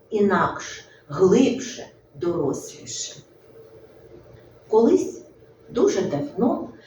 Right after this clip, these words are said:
задовго до християнства, українці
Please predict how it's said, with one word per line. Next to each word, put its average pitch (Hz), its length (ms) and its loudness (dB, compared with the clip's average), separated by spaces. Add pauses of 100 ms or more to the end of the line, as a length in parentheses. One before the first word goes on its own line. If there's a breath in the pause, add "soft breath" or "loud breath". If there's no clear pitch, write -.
(120)
задовго 277 540 4
до - 160 0
християнства, - 1160 -8 (300 loud breath)
українці 196 1040 0